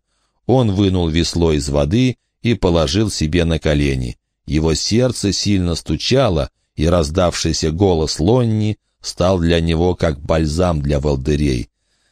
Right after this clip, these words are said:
«Давай отдохнём здесь немного». Он почти рассмеялся.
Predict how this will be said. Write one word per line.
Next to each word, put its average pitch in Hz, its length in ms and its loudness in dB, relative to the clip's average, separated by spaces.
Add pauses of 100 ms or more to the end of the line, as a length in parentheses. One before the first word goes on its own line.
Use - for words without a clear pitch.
(240)
«Давай 160 360 2
отдохнём 90 680 0
здесь 85 380 -2
немного». 80 640 0 (680)
Он 85 220 0
почти 87 440 0
рассмеялся. 80 960 -2